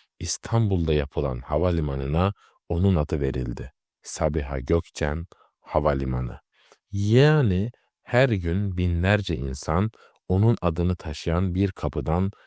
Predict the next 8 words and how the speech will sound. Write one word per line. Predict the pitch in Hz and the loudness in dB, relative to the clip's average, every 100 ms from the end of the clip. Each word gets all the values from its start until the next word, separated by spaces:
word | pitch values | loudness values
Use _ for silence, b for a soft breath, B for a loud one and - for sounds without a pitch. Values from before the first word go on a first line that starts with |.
| b - | b 0
göğe | 82 90 80 | 4 4 2
doğru | 71 71 80 | 0 0 0
yükseliyor. | 76 71 - 73 64 62 - - _ b b - | -2 -2 -6 -4 -4 -6 -8 -18 _ b b 2
Belki | 90 92 - 107 | 2 2 0 0
bilmiyorlar | 107 90 76 65 64 71 98 - - _ - | 2 2 0 0 0 2 2 0 -14 _ -2
ama | 90 85 | 2 2
onların | 87 87 85 80 71 | 4 2 2 0 -2
her | 80 98 | 2 2